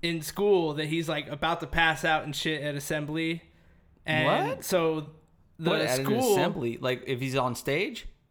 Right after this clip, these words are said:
Speaker 1: No, just being around so
Speaker 2: What?
Speaker 1: many people. Yeah, super shy.
Speaker 2: And, like, antisocial,
Speaker 1: So
Speaker 2: almost?
Speaker 1: he was referred to a child psychologist, and his dad was like, "Nah, fuck that.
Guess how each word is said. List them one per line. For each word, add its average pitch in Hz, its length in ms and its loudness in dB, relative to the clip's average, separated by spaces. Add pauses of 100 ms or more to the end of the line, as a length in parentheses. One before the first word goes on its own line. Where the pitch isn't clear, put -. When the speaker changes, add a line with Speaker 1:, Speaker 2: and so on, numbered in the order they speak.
(120)
Speaker 1:
No, 269 320 2
just 196 260 -6
being 226 240 -2
around 180 400 0
so 185 160 0
Speaker 2:
What? 180 120 6
Speaker 1:
many 440 120 4
people. 208 380 -4
Yeah, 180 400 0 (200)
super 240 380 -4
shy. 156 460 -6
Speaker 2:
And, 151 80 -2
like, 127 160 -2
antisocial, 135 760 -4
Speaker 1:
So 190 220 2
Speaker 2:
almost? 185 300 -2 (260)
Speaker 1:
he 175 160 -4
was 190 200 2
referred 226 340 -2
to 175 140 -2
a 165 60 -2
child 160 360 0
psychologist, 156 680 -2
and 156 80 -4
his 151 120 -4
dad 165 180 -2
was 156 100 -4
like, 147 200 -8
"Nah, 156 260 -2
fuck 156 280 -6
that. 147 360 -6